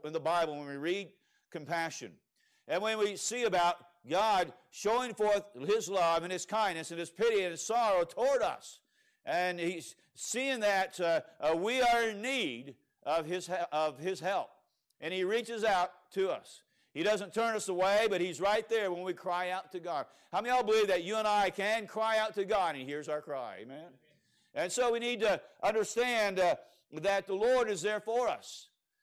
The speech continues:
And I can't help but think of a time in, in ministry as I yielded to my, uh, myself to the Lord, and Connie, uh, she yielded to, to do whatever God wanted her to do, and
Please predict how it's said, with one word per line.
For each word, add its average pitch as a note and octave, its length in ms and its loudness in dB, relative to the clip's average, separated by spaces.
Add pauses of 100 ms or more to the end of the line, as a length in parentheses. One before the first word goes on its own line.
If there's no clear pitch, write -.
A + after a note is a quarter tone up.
(120)
And D#3+ 100 -2
I F#3+ 60 2
can't G3+ 240 0
help G#3 160 4
but F#3+ 160 -2
think G3+ 300 -2
of E3 300 0 (280)
a D3 140 -2
time G3+ 340 0
in, F3+ 220 -6
in F3 160 -6
ministry F#3 400 -2
as D#3 160 -2
I E3+ 60 2
yielded F#3 400 0
to F#3 60 -10
my, F3+ 160 -2 (200)
uh, D#3+ 200 -2
myself E3+ 380 -2
to E3 80 -10
the D#3+ 80 -8
Lord, F3+ 300 2
and D3 100 -8
Connie, F3+ 440 -4 (380)
uh, D3 160 -2
she F3 180 -8
yielded F#3+ 280 -2
to, D#3+ 200 -4 (260)
to C3+ 80 -12
do F3 140 0
whatever F#3 260 4
God F3+ 320 2
wanted F3 240 -2
her F3 80 -4
to D#3 160 -8
do, F3+ 280 2
and B2 160 0